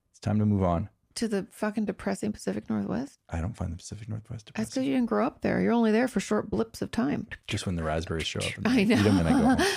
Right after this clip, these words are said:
Speaker 2: <laughs> Berry season, when it's hot and beautiful out, Sean rolls in. I, like, seasonal affective disorder is hardcore up there.
Speaker 1: Is Medford, uh,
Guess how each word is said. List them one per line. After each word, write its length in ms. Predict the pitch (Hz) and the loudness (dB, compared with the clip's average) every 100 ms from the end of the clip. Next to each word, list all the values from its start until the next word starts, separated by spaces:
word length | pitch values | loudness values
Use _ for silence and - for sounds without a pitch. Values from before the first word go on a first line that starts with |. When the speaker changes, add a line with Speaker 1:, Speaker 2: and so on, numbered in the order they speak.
| - | -4
Speaker 2:
<laughs> 160 | - 185 | -4 2
Berry 320 | 180 180 180 | 4 6 4
season, 380 | 165 160 170 165 | 4 2 4 4
when 100 | 160 | 2
it's 160 | 151 | 0
hot 240 | - 156 - | 0 0 2
and 120 | 156 | 0
beautiful 340 | 160 175 - 135 | 0 0 0 0
out, 220 | 123 - | 0 -2
Sean 320 | - 160 - | -2 0 0
rolls 380 | - 175 165 175 | 0 2 2 4
in. 240 | 185 185 - _ _ _ | 4 2 -2 _ _ _
I, 180 | - 190 - | -2 -2 -2
like, 160 | 190 180 | -2 -2
seasonal 420 | - 208 233 202 | -2 -2 0 0
affective 320 | 170 165 - | 0 -4 -4
disorder 320 | 160 151 139 120 | -6 -4 -4 -4
is 80 | - | -4
hardcore 500 | 131 127 - - - | -4 -4 -6 -4 -4
up 100 | - | -2
there. 100 | 107 | 0
Speaker 1:
Is 100 | 92 | 2
Medford, 480 | 98 107 139 113 - | 2 2 0 -2 -4
uh, 120 | 117 | -4